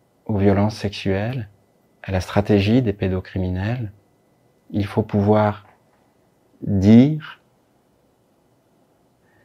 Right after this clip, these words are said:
sans obscénité et sans édulcorer.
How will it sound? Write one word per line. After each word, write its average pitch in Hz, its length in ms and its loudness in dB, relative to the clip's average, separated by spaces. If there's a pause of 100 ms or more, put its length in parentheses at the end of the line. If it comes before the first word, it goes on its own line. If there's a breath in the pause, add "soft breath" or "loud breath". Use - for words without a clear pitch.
(1000)
sans 127 420 2
obscénité 107 880 -4 (1500)
et 98 80 0
sans 110 380 2
édulcorer. 87 640 -2